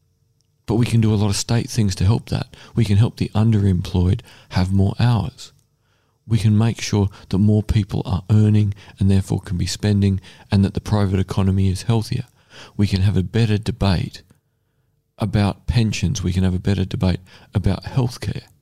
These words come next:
Because according to modern monetary theory, both of these things can be provided because they're public goods. And because you're spending money on resources that exist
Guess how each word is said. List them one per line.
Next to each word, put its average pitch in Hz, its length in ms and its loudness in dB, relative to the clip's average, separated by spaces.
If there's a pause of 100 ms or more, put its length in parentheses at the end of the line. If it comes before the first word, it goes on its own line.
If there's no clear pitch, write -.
(1400)
Because 110 260 0
according 120 340 0
to 113 60 4
modern 104 280 2
monetary 117 400 0
theory, 90 400 -2 (340)
both 95 280 -2
of 113 100 0
these 117 200 0
things 110 240 -2
can - 180 -2
be 104 100 0
provided 92 640 -2 (680)
because 110 320 0
they're 117 100 -2
public - 420 -2
goods. - 420 -4 (1040)
And 113 120 0
because 127 280 0
you're 131 80 0
spending 117 380 0
money 110 260 2 (220)
on 107 140 2
resources 101 720 -2 (320)
that 95 140 0
exist 95 500 -2